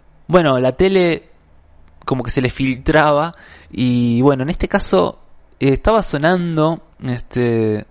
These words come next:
un comercial de Kellogg's,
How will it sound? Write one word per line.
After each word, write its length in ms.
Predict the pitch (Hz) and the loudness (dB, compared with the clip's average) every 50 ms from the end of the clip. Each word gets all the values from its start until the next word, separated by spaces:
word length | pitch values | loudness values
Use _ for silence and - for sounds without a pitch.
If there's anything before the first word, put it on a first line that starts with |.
| - _ - - | -20 _ -8 -6
un 140 | 160 185 | -4 -2
comercial 840 | - 190 170 147 135 131 135 - - - 175 151 147 139 139 143 156 - - _ _ - - - - - - - - - - | -2 -2 0 0 -2 -2 -2 -4 -2 0 2 2 2 0 -4 -6 -8 -12 -20 _ _ -20 -20 -20 -20 -20 -20 -20 -20 -14 -10
de 320 | 127 127 120 123 123 - | -2 0 2 2 2 2
Kellogg's, 760 | - 202 202 175 139 120 120 123 123 - - - - - - | 2 2 4 4 4 4 2 2 0 -6 -12 -14 -14 -16 -18